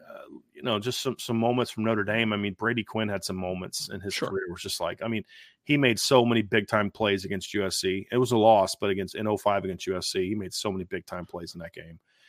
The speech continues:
Speaker 2: Yeah.
Speaker 1: Um, Brady, uh, Brady Quinn in the second half against Michigan State in oh six was another one where he just, he's throwing dimes in the rain. I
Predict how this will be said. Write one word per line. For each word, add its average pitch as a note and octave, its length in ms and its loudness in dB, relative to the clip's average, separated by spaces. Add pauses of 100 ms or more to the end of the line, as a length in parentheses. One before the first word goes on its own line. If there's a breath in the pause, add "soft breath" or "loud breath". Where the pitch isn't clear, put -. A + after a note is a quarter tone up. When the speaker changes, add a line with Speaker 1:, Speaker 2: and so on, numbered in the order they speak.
Speaker 2:
Yeah. G#2 240 -2 (200)
Speaker 1:
Um, F2 320 -2
Brady, C3 500 12
uh, A2+ 160 12
Brady A#2 340 8
Quinn B2 280 6
in A#2 60 6
the G#2+ 40 2
second A2+ 300 2
half A2 220 4
against G#2 200 -4
Michigan G#2 280 0
State G#2+ 260 2
in G2 60 -6
oh F#2 60 -4
six - 600 -2 (140)
was A2+ 100 -6
another G2+ 260 4
one A2+ 340 4 (160)
where G#2 120 -6
he A2+ 80 6
just, A2 300 0 (240)
he's F3+ 220 8
throwing C3 300 10
dimes A#2+ 420 10
in A2 80 4
the G#2 100 4
rain. G2+ 420 2
I - 60 -20